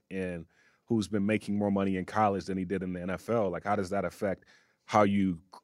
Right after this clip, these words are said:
grade the guy based off of his performance in college? So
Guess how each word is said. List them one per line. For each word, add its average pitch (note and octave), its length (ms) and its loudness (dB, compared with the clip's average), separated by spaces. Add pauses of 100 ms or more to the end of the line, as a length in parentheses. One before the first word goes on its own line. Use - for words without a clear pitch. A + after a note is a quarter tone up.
(180)
grade A#2+ 400 6
the G2+ 100 -2
guy F#2 320 2
based G2 320 -2
off F#2 140 -2
of E2 120 -20
his G#2 140 -6
performance F2+ 560 -6
in F2 100 -8
college? E2+ 400 0
So F#2 260 0